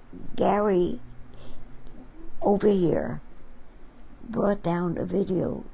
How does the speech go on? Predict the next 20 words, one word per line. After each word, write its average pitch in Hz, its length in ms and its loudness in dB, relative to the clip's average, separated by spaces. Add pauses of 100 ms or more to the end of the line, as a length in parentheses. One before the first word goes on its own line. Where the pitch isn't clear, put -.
(1300)
of 175 140 -6
a 185 80 -4
man 190 400 0
who 190 100 2
was 160 300 -2
painting 170 760 2 (1300)
on 175 160 4
a 156 80 0
flat 190 420 0
surface, - 840 -2 (1120)
and 180 160 -2
he 202 100 -2
was 202 280 -4
doing 233 400 4
things 208 380 -2
like - 240 2
even 226 340 2
eyelashes - 1000 2 (420)
on 160 200 0
people, - 440 -2